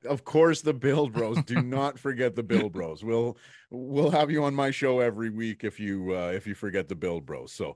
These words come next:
Speaker 2: Yeah, yeah.
Speaker 1: uh, make
Speaker 2: <laughs>
Speaker 1: sure. Great shout outs. Uh, absolutely. Again, thank you so, so much for coming. And, uh,
Speaker 2: One more. Can I plug? I'm sorry.
Speaker 1: You go right ahead. The, it is yours.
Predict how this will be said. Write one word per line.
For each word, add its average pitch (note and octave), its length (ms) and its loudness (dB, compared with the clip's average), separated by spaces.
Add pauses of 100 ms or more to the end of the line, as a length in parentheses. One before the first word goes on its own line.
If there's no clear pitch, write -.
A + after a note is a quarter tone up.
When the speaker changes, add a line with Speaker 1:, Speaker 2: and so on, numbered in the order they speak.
(140)
Speaker 2:
Yeah, A2 260 -4
yeah. G2+ 220 -6
Speaker 1:
uh, D#2 100 -14 (220)
make B2 380 0
Speaker 2:
<laughs> A#2+ 80 -8
Speaker 1:
sure. G#2 180 -2
Great A#2 340 0
shout B2 280 2
outs. B2 360 0
Uh, G#2 320 0
absolutely. A#2 960 -2 (480)
Again, A2+ 340 -2
thank A#2 380 -6
you A2+ 60 -4
so, A2+ 200 -2
so A2 200 -6
much G#2 200 -6
for G#2 120 -12
coming. F#2+ 440 -8
And, E2+ 280 -10
uh, D#2 180 -6 (680)
Speaker 2:
One C#3 160 -2
more. C#3+ 180 0
Can D3 160 0
I C#3+ 80 2
plug? C#3+ 260 0
I'm B2 100 0
sorry. G#2 400 -4
Speaker 1:
You C#3+ 260 -4
go D#4+ 200 2
right C#3+ 200 4
ahead. B2+ 300 0
The, G#2+ 100 -6
it C3 260 -2
is G2+ 200 -8
yours. F#2 520 -6